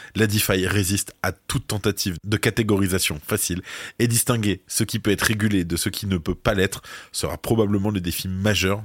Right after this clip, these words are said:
dans les prochains mois. Reste à l'écoute car cette histoire va certainement se développer de manière intéressante. Je le dis en grinçant des dents parce que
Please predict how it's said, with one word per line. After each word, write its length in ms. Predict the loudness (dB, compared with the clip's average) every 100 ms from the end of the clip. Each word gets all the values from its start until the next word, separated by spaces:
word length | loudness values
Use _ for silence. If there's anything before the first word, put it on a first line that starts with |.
| -4
dans 140 | 0
les 80 | 0
prochains 260 | 0 -4
mois. 140 | -6 -8 _
Reste 400 | -2 2 2 0 0
à 100 | 0
l'écoute 420 | 0 -2 -4 -4
car 140 | -4 -4
cette 180 | -4
histoire 320 | -4 0 0 0
va 120 | -2
certainement 420 | -4 -2 -2 -2
se 100 | -2
développer 460 | -2 -2 -2 -2 -4
de 100 | -4
manière 400 | -4 -6 -8 -10 -16 -20 _ _
intéressante. 960 | -2 0 2 2 2 0 -2 -2 -2 -6 _ -2
Je 160 | 2
le 80 | 2
dis 140 | 2
en 80 | 0
grinçant 360 | -2 -4 -4 -2
des 120 | -2
dents 160 | -4 -6
parce 200 | -8
que 120 | -8